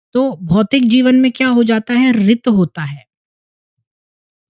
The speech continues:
यानी कि ऋत का मतलब है सच बोलना और व्यवस्थित जीवन जीना। और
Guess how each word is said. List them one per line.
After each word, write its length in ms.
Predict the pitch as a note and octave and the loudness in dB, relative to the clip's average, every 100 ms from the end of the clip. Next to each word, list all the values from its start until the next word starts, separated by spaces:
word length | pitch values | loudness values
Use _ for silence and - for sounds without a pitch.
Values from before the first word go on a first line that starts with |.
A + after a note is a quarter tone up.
| _ _ _ _ _ _ | _ _ _ _ _ _
यानी 260 | G3+ A3+ B3 | 0 2 2
कि 180 | C#4 C4+ | 2 2
ऋत 240 | A#3 A#3 | 0 -2
का 140 | - | -2
मतलब 360 | A#3 A3 A#3 A#3 | 0 0 -2 -2
है 60 | B3+ | -4
सच 340 | - A#3+ - | -4 -8 -4
बोलना 440 | G#3 G3+ G3 A#3+ | 0 0 0 -2
और 460 | A3+ F#3+ A3+ C4 C4 F3+ | -4 -4 -4 -4 -6 -6
व्यवस्थित 640 | F#3+ G3 G#3+ - - C4 _ _ _ | -4 -2 -2 -4 -10 -10 _ _ _
जीवन 340 | F#3+ F3 G3 F#3+ | -4 -2 0 -2
जीना। 340 | D#3+ D#3 D3 _ _ _ _ _ _ _ _ _ A#3 | -4 -10 -18 _ _ _ _ _ _ _ _ _ -6
और 180 | B3 | -6